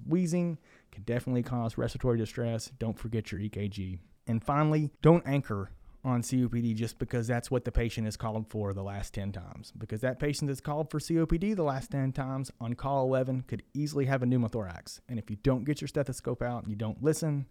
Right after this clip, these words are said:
you don't think about breath sounds, you don't think about those six or seven kill or shortness of breath differentials, you're, you're not gonna catch it. If you're treating that patient for C O P D, you put 'em on bipap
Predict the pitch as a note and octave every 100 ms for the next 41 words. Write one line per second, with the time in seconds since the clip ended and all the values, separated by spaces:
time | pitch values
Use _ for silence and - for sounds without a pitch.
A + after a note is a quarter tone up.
0 | _ - A2+ - E3 D#3+ D3+ B2+ C#3 C3
1 | - B2 A#2+ A#2+ G#2+ A2 G#2 - D#3+ D3
2 | C3+ - C3 B2 C#3 - A#2+ - C3 A#2+
3 | A2 G#2+ - - D3 C3+ - C3+ F2 -
4 | A2+ A#2+ A2 - - - C3 - A#2+ A#2
5 | G#2+ G2+ - C3+ D3 D3 C#3 C#3+ D3+ C3+
6 | - B2 - - _ _ C#3 B2+ C#3+ B2+
7 | - F3 G3+ F3+ - C3 B2 A2 A#2+ -
8 | B2 A#2 A#2+ A#2 A2+ A2 A2+ A2 - G3+
9 | F#3 C#3 A2+ G2+ G2+ G2 G#2